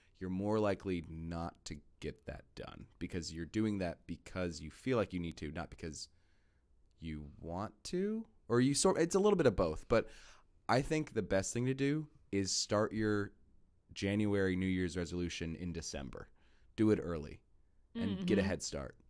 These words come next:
Speaker 1: That way you're already rolling into it in the new year.
Speaker 2: Yeah, that's, that's true. That's a good point. I,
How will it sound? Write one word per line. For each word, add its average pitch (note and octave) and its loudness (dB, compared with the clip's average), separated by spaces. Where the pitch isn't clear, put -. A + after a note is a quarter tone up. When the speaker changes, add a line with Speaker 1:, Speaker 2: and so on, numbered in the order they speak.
Speaker 1:
That F#2+ 2
way G#2 4
you're G2 2
already F#2 2
rolling E2+ -4
into D#2+ -8
it C2+ -8
in C#2+ -10
the D2 -10
new D2+ -8
year. D2 -10
Speaker 2:
Yeah, C4 2
that's, A#3 -2
that's C4 -2
true. A3 0
That's G#3 -2
a G#3 -6
good G3+ -4
point. F#3 -4
I, G#3 -6